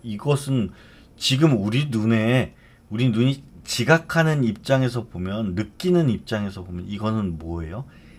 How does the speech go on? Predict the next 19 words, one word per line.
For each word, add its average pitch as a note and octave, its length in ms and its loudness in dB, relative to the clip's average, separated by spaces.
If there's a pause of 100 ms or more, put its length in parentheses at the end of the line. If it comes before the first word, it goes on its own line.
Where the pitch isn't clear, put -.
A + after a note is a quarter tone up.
(120)
상대적인 F#3+ 880 -4
거예요. C#2+ 340 -12 (1200)
절대로 F3 720 2
절대적인 B2 840 -2
값일 - 520 -8
수가, - 440 -8 (180)
절대로 E3+ 760 6 (120)
absolutely C#3 800 0
not A2 180 -2
possible A2+ 460 -8
to D3+ 140 -8 (600)
have C3 220 -4 (200)
absolute D#3 480 4
value가 F2 460 -4
아니라는 F#2+ 400 -4
거예요. - 120 -20 (1600)
상대적인 B3+ 760 -4
값이라는 D#2+ 480 -6
거예요. - 320 -20